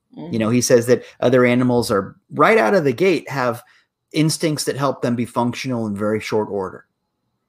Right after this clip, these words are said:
Speaker 2: But us human beings, we require the presence of other people. We're profoundly vulnerable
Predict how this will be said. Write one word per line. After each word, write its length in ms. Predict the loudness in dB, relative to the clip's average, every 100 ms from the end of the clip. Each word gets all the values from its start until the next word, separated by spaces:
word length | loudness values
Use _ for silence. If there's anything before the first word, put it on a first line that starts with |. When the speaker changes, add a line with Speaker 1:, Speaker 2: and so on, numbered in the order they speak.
| _
Speaker 2:
But 200 | 2 6
us 180 | 6 4
human 300 | 0 0 0
beings, 260 | 0 0 0
we 140 | -2
require 420 | -2 -4 -2 0
the 80 | 0
presence 400 | -2 -4 -4 -6
of 100 | -4
other 200 | -2 -4
people. 360 | -4 -6 -4 -4
We're 140 | -4
profoundly 760 | -4 -6 -6 -6 -4 0 0 0
vulnerable 680 | 0 0 0 -2 -2 -4